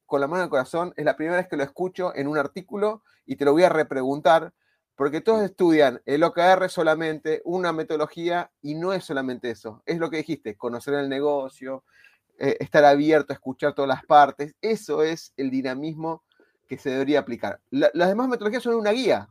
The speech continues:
una guía que, para ponerlos todos en sintonía. Pero pues, sí, después hay cuatro temas importantes. El primero dice, "Tener un fuerte foco en hacer y llevar a cabo las iniciativas". Dos,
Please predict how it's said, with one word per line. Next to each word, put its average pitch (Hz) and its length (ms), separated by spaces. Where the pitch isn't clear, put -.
una 180 180
guía 208 360
que, 185 260
para 147 240
ponerlos 156 320
todos 190 380
en 131 140
sintonía. 113 600
Pero 180 160
pues, 254 160
sí, 311 120
después 214 400
hay 220 160
cuatro 320 280
temas 156 300
importantes. 117 800
El 208 100
primero 285 340
dice, 254 280
"Tener 226 360
un 226 120
fuerte 226 400
foco 233 360
en 160 180
hacer 240 440
y 170 100
llevar 196 300
a 190 80
cabo 196 220
las 170 160
iniciativas". 117 760
Dos, 147 500